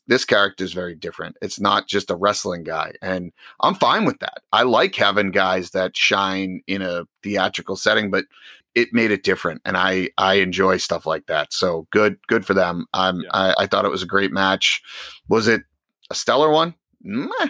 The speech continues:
Speaker 1: It was, it was
Speaker 2: It
Speaker 1: good.
Speaker 2: wasn't
Speaker 1: It was good.
Speaker 2: stellar, but it was good.
Speaker 1: It was
Speaker 2: It was a
Speaker 1: good.
Speaker 2: good, hard-hitting match.
Speaker 1: Good. I would put it in the top five of, uh, any of the WrestleMania matches, but
Speaker 2: Mm-hmm.
Speaker 1: that's just, that's just me.
Speaker 2: No, but I, I agree with you on that one. On a, on a rare occasion, I agree
Speaker 1: Yeah.
Speaker 2: with you on that. What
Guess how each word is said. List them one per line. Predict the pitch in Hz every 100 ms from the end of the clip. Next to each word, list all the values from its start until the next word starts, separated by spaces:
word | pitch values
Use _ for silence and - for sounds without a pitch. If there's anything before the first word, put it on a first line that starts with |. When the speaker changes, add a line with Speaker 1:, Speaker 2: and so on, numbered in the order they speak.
| - _
Speaker 1:
It | -
was, | 349 -
it | -
was | 175
Speaker 2:
It | 311
Speaker 1:
good. | 170
Speaker 2:
wasn't | 208 240 180
Speaker 1:
It |
was | -
good. | - 147
Speaker 2:
stellar, | 160 - 113 123
but | 214 -
it | 202
was | 185
good. | 240 160
Speaker 1:
It | 170
was |
Speaker 2:
It | 147
was | 190
a |
Speaker 1:
good. | 185
Speaker 2:
good, |
hard-hitting | 156 156 143 131
match. | 101 95 - -
Speaker 1:
Good. | 240 233
I | 87 120
would | 135 123
put | 151
it | 151
in | 123
the | 120
top | 131 135 -
five | 120 139 147
of, | 107 107 98
uh, | 101 104 101 -
any | 113 110
of | 95
the | 90
WrestleMania | 104 - 95 98 120 82
matches, | 80 73 87 87 -
but | 90 82 - - -
Speaker 2:
Mm-hmm. | - 147
Speaker 1:
that's | 101 98
just, | - 98 - - -
that's | 104 -
just | 95 -
me. | 92 85 - -
Speaker 2:
No, | 160 233 - -
but | 117 120
I, | 127 143 - -
I | 131
agree | 135 127
with | 120
you | 90
on | 87
that | 87 87
one. | 87 - _ _ -
On | 101
a, | 95 123
on | 117
a | 104
rare | 104 104
occasion, | 95 92 78 87 95 _ -
I | 107
agree | 101 123
Speaker 1:
Yeah. |
Speaker 2:
with | 87
you | 76
on | 80
that. | 85 - _ _ _ _
What | 120